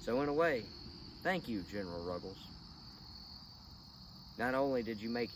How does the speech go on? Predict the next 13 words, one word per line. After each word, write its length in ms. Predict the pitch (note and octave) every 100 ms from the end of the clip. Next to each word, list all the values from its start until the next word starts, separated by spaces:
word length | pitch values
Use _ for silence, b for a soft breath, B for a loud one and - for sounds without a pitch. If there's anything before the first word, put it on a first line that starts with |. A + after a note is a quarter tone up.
| -
history 420 | C3 - G2+ F2+
by 160 | F2 F#2
having 320 | G#2+ G2 F2
the 80 | D#2+
largest 640 | F2+ G2+ A#2 A2+ G#2+ - -
battery 500 | G2+ G#2+ F#2 E2+ D#2+ E2 - - - - - - - - - - - - -
in 140 | B2+
the 100 | A#2
Western 360 | G#2+ A2+ - G#2
Hemisphere 540 | G2+ G#2 F#2 F#2+ E2+
up 180 | F#2 G2
until 240 | F2 F2+ E2
that 160 | D#2+